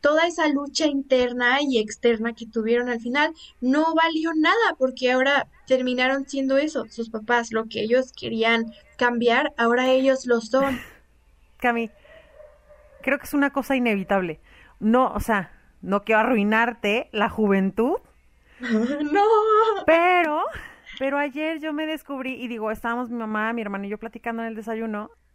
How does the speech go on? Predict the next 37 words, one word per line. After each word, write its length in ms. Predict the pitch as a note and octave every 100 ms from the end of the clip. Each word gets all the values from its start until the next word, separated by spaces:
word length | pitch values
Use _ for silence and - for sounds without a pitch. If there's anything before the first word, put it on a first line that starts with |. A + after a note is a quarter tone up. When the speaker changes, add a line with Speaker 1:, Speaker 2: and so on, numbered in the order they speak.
| _ -
Speaker 2:
Y, 180 | G#3
Speaker 1:
Ujú. 60 | G#3
Speaker 2:
este, 340 | C4+ A3+ G#3
y 40 | F#3+
me 120 | G3
dijo, 160 | G#3 C4+
"Es 80 |
que 80 | -
me 60 | A4
estoy 140 | -
convirtiendo 420 | E4+ F4 C#4 C4+
en 40 | F#4
mi 60 | C4+
mamá", 320 | G#3+ G#3+ A#3
y 60 |
yo 100 | G3
me 100 | G3
reía 220 | G#3+ G3+ F#3+
de 100 | F#3+
que, 140 | F#3+
"Ay, 220 | D#3+ - - G3+ - - _
<laughs> 400 | B3+ C#4+ B3+ -
éjele, 960 | - B3+ C4+ C4+ B3+ A#3+ A#3 A3+ G#3+ G3+ - F#3 F#3 F3+ - A3 G#3+ F#3 -
eres, 260 | F#3 A3+ _
este, 300 | - G3 -
te 100 | G3
estás 200 | G3+ G#3+
convirtiendo 420 | - B3 A3+ G#3+ A3+
en 40 |
lo 100 | A3
que 100 | G3+
luchaste, 720 | G3 - G#3 - A3 G#3 -
en 120 | F#3+
lo 100 | G3
que 100 | G3
juraste 360 | G#3+ A3+ A#3 B3+
destruir". 540 | A#3 - G3 G#3 G3